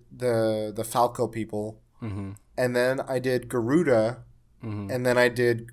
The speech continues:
Speaker 1: uh, Gorons.
Speaker 2: Okay.
Speaker 1: And I felt personally like z-, the Zora one was,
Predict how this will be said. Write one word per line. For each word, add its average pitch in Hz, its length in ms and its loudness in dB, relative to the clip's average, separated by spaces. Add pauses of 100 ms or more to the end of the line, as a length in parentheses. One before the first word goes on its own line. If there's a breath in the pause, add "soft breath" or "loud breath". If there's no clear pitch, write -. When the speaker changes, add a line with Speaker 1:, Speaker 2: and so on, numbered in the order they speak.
(140)
Speaker 1:
uh, 113 320 0
Gorons. 104 640 2 (480)
Speaker 2:
Okay. 101 280 -8 (100)
Speaker 1:
And 127 400 6
I 147 160 6
felt 254 640 2
personally 185 400 4
like 147 320 4 (360)
z-, 127 220 -4
the 131 100 -2
Zora 160 360 8
one 226 240 2
was, 151 260 2